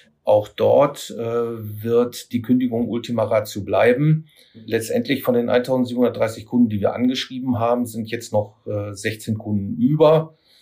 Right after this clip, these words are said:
Und wir hoffen uns auch, mit denen noch auf ein Kontomodell, auf ein Anlagemodell einigen zu können, womit sie letztendlich ebenfalls die Aussicht haben, auch Geld zu verdienen.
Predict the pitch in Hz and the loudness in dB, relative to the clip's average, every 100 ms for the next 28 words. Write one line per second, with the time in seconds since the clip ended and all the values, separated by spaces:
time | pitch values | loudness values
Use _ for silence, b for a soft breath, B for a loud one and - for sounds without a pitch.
0 | b b b - 104 104 101 110 120 113 | b b b -6 -2 -2 -4 -4 -4 -4
1 | 110 107 113 113 107 107 107 107 101 - | 0 2 2 -2 -4 -4 -2 -2 -2 -4
2 | - - 107 - - 104 104 104 - - | -12 -4 -4 -2 -6 -6 -4 -6 -8 -4
3 | 120 123 120 117 107 113 117 120 110 110 | 0 0 -2 -6 -4 -4 -2 -2 -2 -2
4 | - 107 110 113 123 120 117 113 117 107 | -4 -6 -6 -2 0 2 0 -2 -6 -4
5 | 107 - 104 123 113 113 - 107 110 107 | -4 -2 0 0 0 -2 -8 -4 -2 0
6 | 110 110 - _ 101 113 110 107 117 107 | -2 -6 -12 _ -12 -6 -6 -6 -6 -4
7 | 104 - 101 104 - - 110 107 - 101 | -4 -6 -12 -12 -14 -10 -6 -4 -2 -4
8 | - - 104 - 101 - 98 104 - - | -4 -4 -4 -4 -10 -4 -4 -4 -8 -12
9 | 90 104 - 101 101 87 - | -12 -8 -6 -6 -6 -8 -12